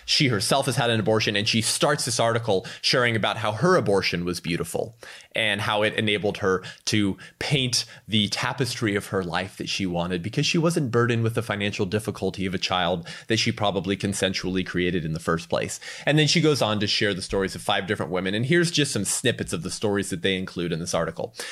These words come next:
This woman says, "My first abortion was a medical abortion. I was nervous about the process,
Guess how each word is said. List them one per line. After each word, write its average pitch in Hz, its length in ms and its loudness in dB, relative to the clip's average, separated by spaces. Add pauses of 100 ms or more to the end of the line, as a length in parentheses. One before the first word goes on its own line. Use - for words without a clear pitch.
(180)
This 185 160 4
woman 151 180 4
says, 117 240 2
"My 131 140 2
first 208 320 2
abortion 123 400 2
was 113 160 2
a 113 40 4
medical 107 440 0
abortion. 85 420 -2
I 101 80 2
was 110 160 0
nervous 156 400 4
about 147 240 2
the 120 60 2
process, 95 640 0